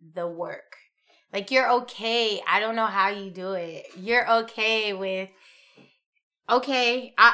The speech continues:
I'll come in a panic like, "Oh my God, Jazz is doing this and that." And you'll literally set it aside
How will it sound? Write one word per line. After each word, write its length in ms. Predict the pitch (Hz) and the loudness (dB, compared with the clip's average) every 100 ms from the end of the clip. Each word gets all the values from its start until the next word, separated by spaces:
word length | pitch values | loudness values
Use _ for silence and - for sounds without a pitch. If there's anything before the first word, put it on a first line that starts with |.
| - | 8
I'll 240 | 233 294 | 8 8
come 280 | 285 294 285 | 6 -2 0
in 80 | 262 | 0
a 60 | 226 | -2
panic 380 | 233 247 226 | -2 -4 -2
like, 160 | 226 202 | -2 -2
"Oh 80 | - | 0
my 160 | 240 240 | 0 2
God, 220 | 220 208 | 0 -2
Jazz 300 | 190 202 208 | 0 -2 -2
is 140 | 208 185 | -8 -10
doing 220 | 202 202 | -8 -6
this 200 | 196 196 | -6 -8
and 100 | 214 | -6
that." 180 | 220 185 | -4 -4
And 160 | 196 208 | -6 -6
you'll 180 | 220 | -6
literally 500 | 202 208 220 214 202 | -6 -6 -6 -8 -10
set 340 | 196 - 185 202 | -10 -8 -8 -6
it 180 | 220 196 | -6 -6
aside 800 | 196 - 196 185 165 165 175 | -8 -2 -2 -2 -6 -12 -14